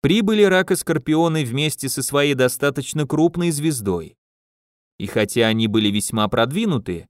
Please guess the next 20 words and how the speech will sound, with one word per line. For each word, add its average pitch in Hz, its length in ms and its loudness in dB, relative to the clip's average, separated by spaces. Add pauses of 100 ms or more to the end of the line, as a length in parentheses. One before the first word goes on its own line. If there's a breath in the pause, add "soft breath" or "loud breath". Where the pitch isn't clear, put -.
(120)
всё 226 220 2
же 196 140 2
не 185 140 0
так, 196 280 0
как 135 200 -2
цивилизация 127 800 0
Дарпаны. 135 640 -2 (800)
Жители 131 500 -2
Земли 123 400 0
наотрез 123 540 0
отказывались 131 800 0
объединять 110 580 0
две 110 220 0
звёздные 104 500 0
системы, - 640 -6 (320)
но 147 140 2
рака-скорпионы 185 880 2
настояли 143 680 0
на 120 140 -2
своём. 127 560 -4